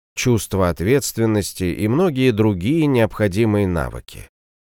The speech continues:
Из всего этого дети должны были вынести главное. Умереть в бою, не выпуская из рук оружия, было самым почётным, чего мог достичь воин,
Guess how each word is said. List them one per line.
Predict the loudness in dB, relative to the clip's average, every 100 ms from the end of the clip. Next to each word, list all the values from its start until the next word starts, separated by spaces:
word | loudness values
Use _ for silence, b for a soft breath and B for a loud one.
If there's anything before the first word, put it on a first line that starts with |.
| _
Из | 0 0 -2
всего | -4 2 4
этого | 4 4 4 4
дети | 4 2 2 2 2
должны | 4 4 4 2
были | 4 4
вынести | 4 4 2 0 -2
главное. | -2 4 4 4 0 -8 -12 -18 _ _ _ _ _ _
Умереть | 0 4 4 4 2
в | -2 2
бою, | 4 4 4 4
не | 2
выпуская | 2 -2 -2 0 2 2
из | 0 -2
рук | 0 0 2
оружия, | 2 4 2 2
было | 2 2 2
самым | 2 2 2 2 0
почётным, | 0 -2 0 2 2 0 -4
чего | -2 -2 0
мог | 2 0
достичь | 0 -2 -2 -8 -6
воин, | -4 0 0 -2 -8